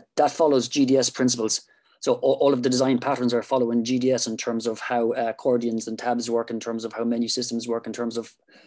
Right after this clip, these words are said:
um, uh, the, the hierarchy for heading levels and things like that. So out of the box, if you, if you got, we'll say, no money at all, you just want to use local gov Drupal, you can install that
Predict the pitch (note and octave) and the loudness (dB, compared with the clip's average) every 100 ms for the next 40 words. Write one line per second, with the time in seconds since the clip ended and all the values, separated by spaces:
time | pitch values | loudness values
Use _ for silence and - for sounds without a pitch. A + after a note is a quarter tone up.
0 | _ - G#2+ G#2+ G#2+ A2 A#2+ - A2+ G#2+ | _ -6 -4 -4 -6 -8 -10 -6 -4 -2
1 | G#2+ A2 G#2+ A2+ - C3 B2 A#2 A#2 A#2 | -2 -4 -2 -4 -2 0 0 0 -2 -6
2 | A#2 A2 - B2 A#2 A#2 A2 A2 A2 - | -4 -6 -6 -4 -2 -4 -4 -6 -8 -6
3 | A#2+ A2+ A2 A#2+ G#2+ - - - - - | -6 -4 -2 -2 -4 -8 -20 -20 -20 -2
4 | D#3 A#2+ - D#3 C#3 B2+ D3 C#3+ - B2 | 0 0 2 2 4 2 2 2 0 0
5 | C#3 C#3 C#3+ - B2+ D#3 D3+ C#3 C3 C3+ | 4 6 4 2 -4 0 0 2 0 -2
6 | - C3 A#2+ B2+ C#3+ C#3 C3+ B2 B2+ B2+ | 0 2 2 2 2 4 2 2 2 2
7 | A#2+ A#2 C#3 C3 B2+ A#2+ A#2+ - C3 A#2+ | 2 -2 -4 -2 0 -2 -2 -2 0 0
8 | A#2+ C3 A#2 A#2 A#2 - B2 A#2+ A#2 - | 0 -2 -2 -4 -4 -2 -2 0 -2 -4
9 | _ _ B2+ A#2+ A#2 G#2+ D3 C#3 B2+ B2 | _ _ -4 -2 -2 0 2 4 4 2
10 | B2 | -2